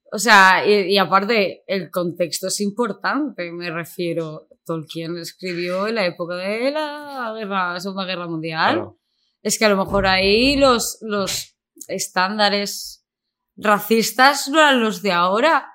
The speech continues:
Speaker 2: Claro.
Speaker 1: No pasa nada por cambiarlo. No
Speaker 2: No,
Speaker 1: pasa, no
Speaker 2: además
Speaker 1: pasa
Speaker 2: me parece que
Speaker 1: absolutamente
Speaker 2: hace un papelón de
Speaker 1: Es
Speaker 2: los mejores.
Speaker 1: increíble, es increíble.
Speaker 2: Y tú encima comiste con él, ¿eh?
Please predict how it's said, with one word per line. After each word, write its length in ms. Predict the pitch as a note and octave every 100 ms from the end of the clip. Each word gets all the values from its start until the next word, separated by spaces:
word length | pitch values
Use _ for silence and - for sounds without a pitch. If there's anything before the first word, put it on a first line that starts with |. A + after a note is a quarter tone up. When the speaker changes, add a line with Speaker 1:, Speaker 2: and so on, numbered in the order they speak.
| _ _
Speaker 2:
Claro. 180 | - G3+ F#3
Speaker 1:
No 60 |
pasa 260 | A3 C#4 D#4
nada 500 | A3 G#3 G3+ G3 G3
por 200 | G3 F3+
cambiarlo. 760 | F#3 F#3 F3+ F3 D#3+ E3 D#3 _
No 200 | G3 F#3+
Speaker 2:
No, 40 | G3+
Speaker 1:
pasa, 280 | A#3 - G#3+
no 80 | A3
Speaker 2:
además 160 | A#2 B2
Speaker 1:
pasa 40 |
Speaker 2:
me 40 | B2
parece 180 | A#2+ C3 A#2+
que 60 |
Speaker 1:
absolutamente 160 | A2 A2+
Speaker 2:
hace 100 | A2
un 60 |
papelón 600 | G#2+ G#2+ G#2+ A2 A#2+ C3+
de 180 | C3 A2
Speaker 1:
Es 180 | G#2 G3
Speaker 2:
los 200 | F#3+ -
mejores. 0 |
Speaker 1:
increíble, 1000 | G3 F#3+ F#3 F#3+ F3+ F3 E3+ E3 F3 F3
es 180 | E3+ -
increíble. 600 | F#3 F3 E3 E3 D#3 D#3+ A#2
Speaker 2:
Y 20 | C3
tú 60 |
encima 200 | B2+ D3
comiste 320 | C#3+ C3+ D#3+ A#2+
con 140 | A#2
él, 140 | A2+
¿eh? 60 | A#2